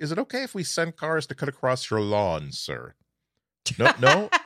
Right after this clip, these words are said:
Speaker 1: Okay, so you
Speaker 2: Not
Speaker 1: so,
Speaker 2: even to save
Speaker 1: s-,
Speaker 2: lives?
Speaker 1: so you're saying you'd prefer to have people driving on the street? Okay, we'll know that. We can. Okay, how, how, how about this?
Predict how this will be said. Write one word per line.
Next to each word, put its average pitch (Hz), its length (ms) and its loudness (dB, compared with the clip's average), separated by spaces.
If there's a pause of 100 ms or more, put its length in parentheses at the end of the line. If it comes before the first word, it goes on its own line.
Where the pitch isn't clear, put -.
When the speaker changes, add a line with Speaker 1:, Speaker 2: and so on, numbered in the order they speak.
(400)
Speaker 1:
Okay, 131 220 2
so 151 180 2
you 135 140 2
Speaker 2:
Not 277 140 2
Speaker 1:
so, 165 60 6
Speaker 2:
even 302 220 0
to 311 80 -4
save 294 240 0
Speaker 1:
s-, 262 60 -6
Speaker 2:
lives? 311 360 2
Speaker 1:
so - 360 0
you're 170 100 -2
saying 190 320 2
you'd 160 200 0
prefer 135 760 0
to 117 280 -2
have 107 460 0
people 107 260 -2
driving 101 440 2
on 90 120 2
the 82 80 -6
street? - 560 -2
Okay, 170 320 -4 (140)
we'll 139 100 -10
know 123 120 -6
that. - 240 -20 (1160)
We 143 100 4
can. 143 200 -2 (120)
Okay, 135 180 2
how, 139 180 2
how, 156 180 0
how 151 100 0
about 156 200 -2
this? 101 260 -2